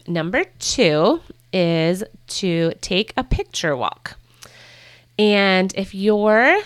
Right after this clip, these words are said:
devotional book or Bible story has illustrations, a picture walk will help your kids prepare their minds to engage with the story. So basically what you do is look through the pictures in the story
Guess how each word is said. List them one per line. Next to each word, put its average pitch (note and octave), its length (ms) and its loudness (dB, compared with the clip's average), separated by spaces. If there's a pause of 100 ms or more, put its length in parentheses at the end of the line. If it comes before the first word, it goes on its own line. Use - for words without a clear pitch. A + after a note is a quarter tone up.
devotional B3+ 600 0
book A3+ 360 -2
or F#3+ 140 0
Bible E3+ 320 -4
story F3+ 240 -4
has F3+ 240 -4
illustrations, G3 1120 -4
a A3 60 -4
picture - 460 -2
walk F3+ 300 -2
will F3+ 120 -2
help F#3 200 -4
your C4+ 100 -4
kids C4+ 280 -4
prepare B3 540 -4
their C#4 180 -4
minds F3 420 -4 (100)
to - 200 -8
engage E3+ 640 -6
with F3+ 140 -12
the F#3 100 -4
story. - 400 -8 (220)
So G3+ 160 -4
basically A3 480 -2
what A#3 160 -2
you D4+ 120 -2
do F#3+ 300 -2 (100)
is E3+ 440 -4 (760)
look F3 300 -6
through G3 200 -8
the G3+ 80 -10
pictures F#3 480 -8
in F3+ 200 -8
the A3+ 80 -8
story E3 580 -8